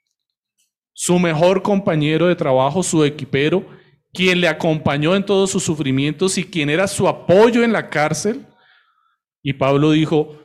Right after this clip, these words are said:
"Tan pronto me ocupe de mis asuntos, enviaré a Timoteo para que les enti-, atienda".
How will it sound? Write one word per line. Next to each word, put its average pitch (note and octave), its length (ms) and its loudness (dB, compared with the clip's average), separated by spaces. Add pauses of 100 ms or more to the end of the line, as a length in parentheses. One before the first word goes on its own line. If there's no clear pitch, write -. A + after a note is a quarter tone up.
(220)
"Tan B2 240 -4
pronto D#3 380 -2
me F3 80 0
ocupe E3+ 380 0
de E3 120 2
mis D3 220 -2
asuntos, C#3 800 -4 (560)
enviaré C3 580 -2
a E3 80 -2
Timoteo C3+ 480 -2
para D3 180 -2
que C#3+ 120 -8
les A#2+ 160 -6
enti-, A#2+ 380 -8
atienda". C#3+ 680 -8